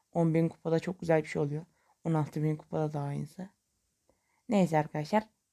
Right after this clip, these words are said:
Bastım gitti. Hadi bakalım altı mı ya? Yok. Neyse zaten çıkacağını zannetmiyordum. En azından güzel bir şeylere versin diyorum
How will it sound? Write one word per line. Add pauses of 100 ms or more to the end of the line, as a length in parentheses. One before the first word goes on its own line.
(420)
Bastım
gitti. (640)
Hadi
bakalım
altı
mı
ya? (240)
Yok. (520)
Neyse
zaten
çıkacağını
zannetmiyordum. (760)
En
azından (100)
güzel
bir
şeylere
versin
diyorum